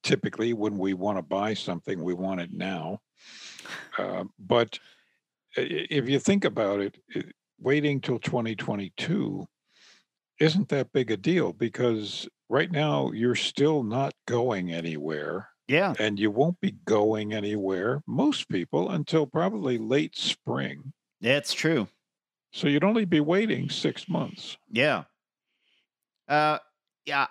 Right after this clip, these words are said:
Speaker 2: I d-, wouldn't have a problem with it, but, uh, I think probably some people will. But you know what? They're waiting for this vehicle, and, uh, I would ask you this, if,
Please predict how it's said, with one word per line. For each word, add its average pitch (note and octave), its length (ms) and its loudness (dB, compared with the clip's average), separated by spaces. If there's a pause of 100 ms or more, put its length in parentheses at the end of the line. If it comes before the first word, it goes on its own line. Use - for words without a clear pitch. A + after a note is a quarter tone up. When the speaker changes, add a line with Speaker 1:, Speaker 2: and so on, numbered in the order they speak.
Speaker 2:
I F3+ 200 6
d-, F3 140 -8
wouldn't C#3 320 2
have C#3 280 4
a B2 80 2
problem D3+ 500 0
with F#3+ 180 -2
it, G3+ 200 -6
but, B2 380 0
uh, A#2 260 4
I G#2+ 120 0
think A2 260 -2
probably G2 500 0
some G#2 260 -2
people F#2+ 380 -4
will. C3 480 2
But A#2 280 2 (560)
you C#3+ 80 2
know D3 140 6
what? D3 340 2 (140)
They're C3 180 4
waiting B2 380 2
for A#2+ 140 0
this G#2 240 0
vehicle, G#2+ 520 2
and, F#2+ 340 0 (220)
uh, A#2+ 180 4 (320)
I D#3 140 2
would F#3+ 160 4
ask F3+ 300 2
you C#3 160 2
this, F3+ 320 0
if, B2 240 -4